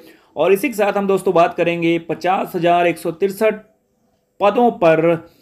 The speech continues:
भर्ती का विज्ञापन जारी हो गया है, ऑफिशियल नोटिस भी जारी हो गई है। खुशखबरी दोस्तों, और इसी के साथ हम बात करेंगे असिस्टेंट प्रोफेसर भर्ती, बिग अपडेट क्या निकल करके आई है।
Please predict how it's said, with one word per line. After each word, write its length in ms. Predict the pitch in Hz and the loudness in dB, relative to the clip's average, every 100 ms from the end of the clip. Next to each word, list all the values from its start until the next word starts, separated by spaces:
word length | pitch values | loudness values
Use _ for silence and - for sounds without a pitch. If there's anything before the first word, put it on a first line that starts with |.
| _ _ 127 | _ _ -18
भर्ती 720 | 120 139 180 214 208 247 233 | -12 -2 0 0 -4 -2 -2
का 260 | - 165 160 | 0 2 2
विज्ञापन 720 | 151 127 143 139 - 151 147 | 0 0 2 2 0 -4 -4
जारी 320 | 127 151 170 | 0 0 2
हो 120 | 175 | 0
गया 240 | 151 151 147 | 2 2 2
है, 300 | 147 143 147 _ _ - | 0 0 -2 _ _ -2
ऑफिशियल 520 | 170 233 226 - 226 | -2 -2 -4 -2 -2
नोटिस 380 | 196 180 185 151 | -2 0 0 0
भी 80 | |
जारी 300 | 160 156 165 | 0 2 4
हो 100 | 165 151 | 2 2
गई 200 | 156 147 | 0 2
है। 260 | 147 165 165 - | 0 0 -4 -6
खुशखबरी 540 | 175 170 170 170 170 | -6 -4 -2 2 2
दोस्तों, 440 | 147 143 - 139 107 - - - 160 | 2 -2 -6 -10 -10 -16 -20 -8 2
और 140 | 208 | 2
इसी 160 | 240 277 | 2 0
के 60 | |
साथ 160 | 214 220 | 2 2
हम 140 | 220 | 2
बात 240 | 185 202 202 | 2 0 2
करेंगे 240 | 214 214 | -2 -2
असिस्टेंट 440 | 208 190 165 208 208 | -2 -2 -2 -4 -2
प्रोफेसर 400 | 190 185 185 208 | -4 -4 -2 -2
भर्ती, 320 | 170 175 208 | -2 -2 -4
बिग 280 | 165 190 214 | -4 -4 2
अपडेट 500 | 208 160 202 202 202 - | 2 4 4 4 2 -6
क्या 160 | 202 202 | -4 -4
निकल 240 | 190 190 | -4 -4
करके 280 | 175 165 170 | -2 -4 -2
आई 200 | 156 151 | 0 0
है। 180 | 139 | -4